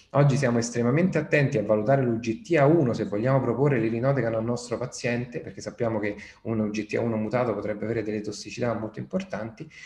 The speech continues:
non possiamo non considerare come alcuni batteri producono la beta-glucuronidasi che va a riattivare il metabolite inattivo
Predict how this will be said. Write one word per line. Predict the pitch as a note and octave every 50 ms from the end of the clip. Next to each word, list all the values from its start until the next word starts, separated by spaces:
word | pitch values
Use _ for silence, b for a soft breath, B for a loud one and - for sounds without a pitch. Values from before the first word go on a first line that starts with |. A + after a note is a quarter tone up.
| B B B B
non | B2+ C3 C3 C3
possiamo | C3 C3+ C#3 - - - G3+ F#3 D#3 B2 G#2+ G#2+ G#2 - - -
non | - C3 C3+ D#3 F#3 F#3 D#3 -
considerare | - C3 B2 - - - D#3+ F#3 E3+ C#3 D3+ E3+ E3 A#2+
come | A2 A2
alcuni | A2 - - C#3 B2+ A2+
batteri | A2+ A#2+ A#2+ - F3 E3+ C#3 A#2
producono | - A#2+ B2 E3+ F#3 D#3+ B2+ G#2+
la | G#2+ G#2+ G#2
beta-glucuronidasi | A2+ C#3 C#3 C3+ A#2+ A#2 B2+ B2+ C3+ C#3 C#3 C#3+ D3+ F3 D#3 A#2+ G2 F#2+ G2+ - A2+
che | A2+ C3 B2+ A#2
va | B2+ A#2+ A2 -
a | - A#2+ A#2
riattivare | B2 C#3 C#3+ C#3 C#3+ C#3 - D#3+ E3+ F3+ E3 C3 A2
il | A2 A2
metabolite | A2 A2 A2 A2+ - - B2+ B2+ A#2 B2
inattivo | A#2+ A#2+ A#2+ - - - G#3 E3 A2 G2+ G2 B